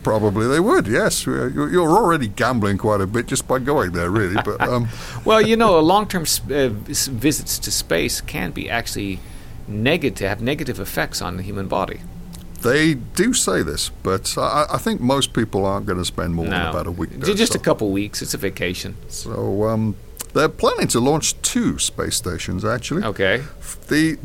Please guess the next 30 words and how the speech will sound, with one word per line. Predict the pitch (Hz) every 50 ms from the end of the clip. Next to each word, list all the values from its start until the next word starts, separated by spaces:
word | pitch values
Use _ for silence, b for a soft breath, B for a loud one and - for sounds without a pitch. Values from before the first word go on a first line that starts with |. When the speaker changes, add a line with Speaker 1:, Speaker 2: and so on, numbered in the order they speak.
| - - -
Speaker 1:
bigger | 196 240 254 202 165 131 117
of | 107 98
the | 107 104
two | - - - 127 131 165 214 - -
is | 143 139 120
gonna | - - 147 151 147 139 127 - - -
ha-, | - - - - 151 -
be | - 139 139
able | 143 139 135
to | - 139
accommodate | 120 - - - 190 185 156 95 101 - -
four | - - - 180 185
hundred | 156 165 165 151 139 127 -
people, | 160 160 160 - 95 87
no | 80 73
less. | 73 73 - - - - - - -
Speaker 2:
Wow. | 143 131 143 117 - - - - B B B B B B B B
Speaker 1:
And | - - 101 107 110 117
that's | 131 135 -
called | - - - 131 120 107
the | 110 107
Voyager | 98 95 104 120 135 127 113 95 85 90
Station, | 87 - - 101 95 87 - - - - -
and | - 120 120 131
they're | 156 180 170
planning | - - 165 185 175 110 120 131
for | - 127
that | 143 135 131 -
to | - 151 - - - - -
open | 175 214 - - - - - - 170